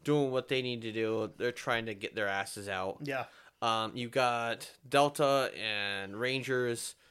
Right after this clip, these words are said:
Speaker 1: trying to hold down Crash Site One.
Speaker 2: Trying to stay alive.
Speaker 1: Trying to stay alive. You got Wounded, K I A. Um, you have, at this point, you also have another guy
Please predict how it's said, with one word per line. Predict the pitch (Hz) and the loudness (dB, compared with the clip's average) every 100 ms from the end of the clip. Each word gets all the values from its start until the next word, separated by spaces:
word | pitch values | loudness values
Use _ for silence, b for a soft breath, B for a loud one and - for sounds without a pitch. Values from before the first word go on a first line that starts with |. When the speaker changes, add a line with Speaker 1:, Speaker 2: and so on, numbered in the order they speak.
| b b b b | b b b b
Speaker 1:
trying | - 156 170 190 | -4 2 4 4
to | 180 | 0
hold | - 160 156 139 | 0 2 2 2
down | 127 127 123 | 2 2 -4
Crash | - 117 113 - | 0 0 0 0
Site | 117 107 | 2 2
One. | 90 98 95 | -2 -4 -2
Speaker 2:
Trying | 147 190 | -2 -2
to | 175 | -4
stay | - 143 | -6 -6
alive. | 139 120 123 98 - - | -6 -6 -8 -10 -16 -6
Speaker 1:
Trying | 139 147 | -2 0
to | |
stay | - - 147 | 0 2 2
alive. | 135 117 110 107 110 | 4 4 4 2 -2
You | 120 | -4
got | 113 104 90 _ _ _ _ _ _ _ _ _ | 0 0 0 _ _ _ _ _ _ _ _ _
Wounded, | 127 131 143 135 131 131 127 113 | -2 4 4 4 2 2 0 -4
K | - 120 | 0 4
I | 123 123 | 4 4
A. | 117 113 110 107 110 - b b b b - | 2 0 0 -2 -4 -10 b b b b -8
Um, | 107 101 101 92 | -4 -2 -4 -8
you | 104 131 120 | -8 -8 -6
have, | 123 123 120 117 113 113 113 110 - | -8 0 2 4 2 2 0 -2 -6
at | 120 - | -8 -6
this | 127 | -8
point, | - 135 127 | -6 -4 -2
you | 113 | 2
also | 120 127 135 | 2 2 -2
have | 123 110 | -4 -2
another | 113 113 | -2 -2
guy | 113 110 113 113 | 0 0 0 -6